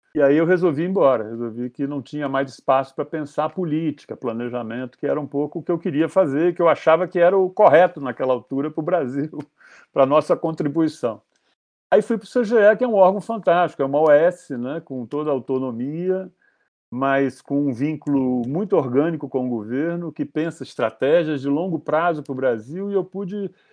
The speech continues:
trabalhar na questão territorial no C G E muitas vezes, mobilizar muita competência de outras pessoas. O primeiro grande trabalho foi um grande estudo, o estudo da dimensão territorial do planejamento no Brasil, que a gente fez pro Ministério do Planejamento, né?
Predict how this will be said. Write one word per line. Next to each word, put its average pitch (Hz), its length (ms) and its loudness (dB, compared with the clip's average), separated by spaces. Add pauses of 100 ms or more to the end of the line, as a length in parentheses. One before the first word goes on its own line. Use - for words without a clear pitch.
(280)
trabalhar 175 320 2
na 190 100 -4
questão 180 320 -6
territorial 151 680 -4
no 143 80 -6
C 131 180 -6
G 131 120 -6
E 147 140 0
muitas 127 400 -8
vezes, 151 680 -6
mobilizar 139 720 0
muita 156 260 -6
competência 143 720 -4
de 127 100 -8
outras 127 280 -4
pessoas. 143 600 -8 (720)
O - 40 -20
primeiro 202 320 4
grande 220 380 0
trabalho 185 480 6
foi 202 220 2
um 214 140 -4
grande 208 300 -2
estudo, 196 440 -10
o 135 40 -8
estudo 160 340 -10
da 160 100 -6
dimensão 160 500 -8
territorial 165 840 0
do 156 100 -4
planejamento 143 720 -4
no 139 100 -6
Brasil, 139 420 -4
que 131 80 -8
a 120 40 -6
gente 123 160 -12
fez 135 220 -6
pro 147 80 -14
Ministério 135 400 -2
do 139 60 -4
Planejamento, 143 880 -4
né? 120 180 -12